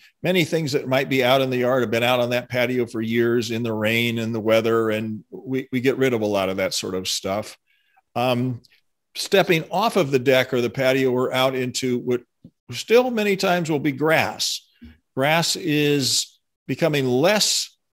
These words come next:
fashionable and less desirable from an environmental standpoint because it takes a lot of water to take care of it. In Santa Barbara, we're really in a desert here, and grass doesn't make much sense from the economic standpoint. But, uh,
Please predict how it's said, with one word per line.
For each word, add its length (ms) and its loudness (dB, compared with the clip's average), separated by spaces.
fashionable 1000 0
and 200 -2
less 220 2
desirable 600 2
from 180 -4
an 80 -2
environmental 640 0
standpoint 560 -6
because 220 -10
it 60 -14
takes 200 -4
a 40 -8
lot 340 0
of 100 -2
water 320 0
to 80 -8
take 240 -4
care 220 -4
of 100 -8
it. 200 -4
In 260 -6
Santa 320 -4
Barbara, 300 -2
we're 160 -4
really 260 -2
in 80 -4
a 80 -8
desert 480 -2
here, 280 -4
and 160 -8
grass 320 0
doesn't 280 -4
make 180 -6
much 220 -6
sense 560 -4
from 260 -2
the 180 -4
economic 560 0
standpoint. 720 -8
But, 320 -2
uh, 160 2